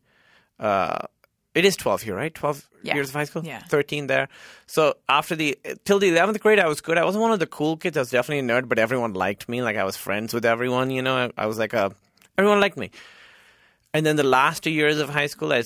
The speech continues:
Speaker 1: moved to a different school, and it was really, really horrible. And I was like, at that point, I was sixteen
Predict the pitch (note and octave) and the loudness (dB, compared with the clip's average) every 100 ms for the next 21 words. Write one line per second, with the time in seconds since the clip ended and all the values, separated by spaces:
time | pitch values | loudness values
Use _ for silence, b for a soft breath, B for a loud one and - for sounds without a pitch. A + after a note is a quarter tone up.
0 | - C3+ C3 B2+ C3 A2 A2+ C#3 - - | -2 -4 -4 0 0 0 -2 -4 -4 -2
1 | B2 C3 C3+ - - B2 A2 G#2+ F#2+ F#2 | 0 2 0 -2 -4 -2 -2 -2 -2 -4
2 | F#2+ G2+ A#2 C#3 C#3+ C3+ A#2+ G#2 G2 F#2+ | -10 -8 0 2 4 4 0 -2 -4 -4
3 | G#2+ G#2+ F#2+ F2 E2+ - - B2+ C3 C#3 | -2 0 0 0 -2 -4 -4 0 2 2
4 | C3+ B2+ A#2 G2+ - - - B3 B3+ F#3 | 0 0 0 0 -6 -6 0 0 0 0
5 | D#3 C3+ A2 - - C#3 - - B2 D3+ | 2 2 0 -4 -6 -6 -8 -6 -4 -2
6 | F#3+ G#3+ | -2 -4